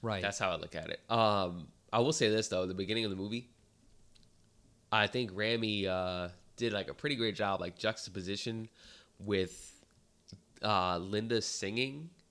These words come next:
Speaker 2: right? Like, "Oh, everybody's okay, it's all good." And then, like, right away, there's, like, imminent danger, like, right there, like, from the
Speaker 1: Yes.
Speaker 2: beginning.
Speaker 1: Yeah.
Speaker 2: Uh, yeah, I think he, uh, he set that up really good, man.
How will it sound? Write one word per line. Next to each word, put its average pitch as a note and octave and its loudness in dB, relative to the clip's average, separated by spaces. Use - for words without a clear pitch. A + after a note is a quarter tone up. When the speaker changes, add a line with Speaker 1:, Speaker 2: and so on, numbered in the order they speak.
Speaker 2:
right? G#2 6
Like, G2 2
"Oh, C#3+ 2
everybody's C3+ 0
okay, D3+ -8
it's C#3+ -10
all C#3+ -8
good." C3+ -10
And G#2 0
then, G2+ 0
like, F#2 0
right A2 8
away, A2 4
there's, F2 -6
like, F2+ -4
imminent G#2+ 2
danger, G2 2
like, F#2 -2
right G2+ 4
there, - 0
like, A#2 2
from A2 2
the A#2+ 4
Speaker 1:
Yes. F#2+ 2
Speaker 2:
beginning. G2+ 2
Speaker 1:
Yeah. G#2+ 2
Speaker 2:
Uh, F#2+ 2
yeah, G#2+ 6
I G#2 4
think A#2+ -4
he, G2+ -2
uh, F2 -2
he A2 -4
set A2+ 0
that F2+ 0
up E2 -2
really F2+ -4
good, F#2 -6
man. - -10